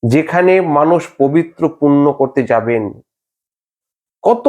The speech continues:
কষ্ট করে ভারতবর্ষের বিভিন্ন স্থান থেকে বটেই, ভারতবর্ষের প্রতিবেশী দেশগুলো থেকে, কত ইউরোপিয়ান কান্ট্রি থেকে এসেছেন, আমেরিকা থেকে মানুষ ছুটে এসেছেন শুধুমাত্র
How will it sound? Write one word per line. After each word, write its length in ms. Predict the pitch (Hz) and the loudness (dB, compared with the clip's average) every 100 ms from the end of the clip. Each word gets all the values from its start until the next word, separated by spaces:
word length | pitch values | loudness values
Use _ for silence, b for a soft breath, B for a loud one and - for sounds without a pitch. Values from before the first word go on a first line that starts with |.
| 226 | 2
কষ্ট 320 | 180 185 - | 0 0 -2
করে 240 | 220 220 202 | 0 2 0
ভারতবর্ষের 880 | 131 151 170 160 170 165 - 175 | 0 0 0 0 -2 -2 -4 -4
বিভিন্ন 580 | 127 139 151 220 247 247 | -2 -2 0 -2 0 0
স্থান 380 | 240 - 175 180 | -2 -2 -2 0
থেকে 520 | 180 170 156 117 - _ _ 113 | -2 -2 -2 -4 -6 _ _ -4
বটেই, 600 | 127 139 165 135 92 - _ b b - | -2 0 0 0 -4 -14 _ b b -4
ভারতবর্ষের 440 | 147 190 220 233 226 | -2 0 -2 -2 -2
প্রতিবেশী 440 | 185 208 233 262 277 | -2 0 0 2 2
দেশগুলো 420 | 240 220 202 202 | 2 0 0 0
থেকে, 500 | 160 147 120 98 _ | -2 -4 -6 -8 _
কত 240 | - 233 240 | -2 -2 0
ইউরোপিয়ান 640 | 226 208 247 269 277 262 | 0 2 2 2 2 0
কান্ট্রি 380 | 226 220 214 214 | 0 -2 0 -2
থেকে 220 | 208 202 | -2 -2
এসেছেন, 300 | 208 190 196 | -2 -2 -4
আমেরিকা 420 | 160 185 220 220 214 | 0 0 0 0 -2
থেকে 240 | 208 196 | -2 0
মানুষ 320 | 185 185 175 | 0 0 -4
ছুটে 240 | 165 185 185 | -6 0 0
এসেছেন 500 | 185 175 190 226 - _ _ _ _ _ _ _ - | 0 -2 0 -2 -4 _ _ _ _ _ _ _ -12
শুধুমাত্র 760 | - 147 180 160 135 - 160 | -4 0 2 2 0 -2 -4